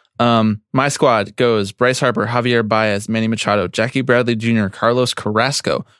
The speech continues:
Matt Chapman, Ahmed Rosario, and Max Scherzer. And your squad, Alex, goes Ronald Acuna Junior, Yasiel Puig, Walker Buehler,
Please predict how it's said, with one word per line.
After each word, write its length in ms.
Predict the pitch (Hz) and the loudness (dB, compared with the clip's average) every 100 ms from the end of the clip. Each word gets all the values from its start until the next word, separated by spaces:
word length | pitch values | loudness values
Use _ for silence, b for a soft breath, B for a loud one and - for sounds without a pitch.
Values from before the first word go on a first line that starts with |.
| b 123 | b -2
Matt 240 | 131 - | -2 -2
Chapman, 420 | - 80 110 110 - | -2 0 0 -2 0
Ahmed 260 | 113 120 | 0 0
Rosario, 480 | 117 107 101 104 - | 0 0 0 0 -2
and 240 | - 107 104 | -2 0 2
Max 320 | 110 117 - | 0 -2 0
Scherzer. 340 | 117 107 101 | 2 2 0
And 140 | 110 110 | 0 2
your 160 | 135 | 2
squad, 340 | 147 143 123 117 | 2 0 2 2
Alex, 380 | 113 113 110 | 2 0 -2
goes 320 | - 117 107 - _ _ _ _ _ _ | -2 -2 -2 -8 _ _ _ _ _ _
Ronald 360 | 123 139 170 160 | 0 2 2 0
Acuna 340 | - 160 147 | -2 -2 -2
Junior, 420 | 120 135 123 104 | 0 2 2 2
Yasiel 460 | 104 104 117 123 120 | 2 0 0 2 2
Puig, 300 | - 160 104 | 2 0 0
Walker 380 | 104 95 - 131 | 0 0 0 -4
Buehler, 420 | 135 156 131 | 0 2 2